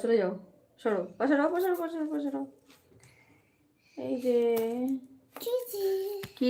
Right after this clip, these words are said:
Speaker 1: লিখেছি
Speaker 2: কি দেখো?
Speaker 1: দেখাচ্ছি, এদিকে উল্টো দেখাচ্ছে। এই যে
Speaker 2: কি?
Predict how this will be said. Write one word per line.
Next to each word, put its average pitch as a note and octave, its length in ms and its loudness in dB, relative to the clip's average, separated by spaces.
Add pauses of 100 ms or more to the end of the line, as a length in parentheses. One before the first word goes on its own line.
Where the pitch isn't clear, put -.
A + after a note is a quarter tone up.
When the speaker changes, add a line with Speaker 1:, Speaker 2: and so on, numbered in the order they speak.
Speaker 1:
লিখেছি A#3 480 2 (480)
Speaker 2:
কি A#4 100 0 (120)
দেখো? A4+ 260 -6 (1160)
Speaker 1:
দেখাচ্ছি, G3+ 500 0
এদিকে G3 260 2
উল্টো G3 260 4
দেখাচ্ছে। F#3+ 380 0 (640)
এই F3 80 0 (100)
যে F3+ 140 4 (3000)
Speaker 2:
কি? A4 140 -4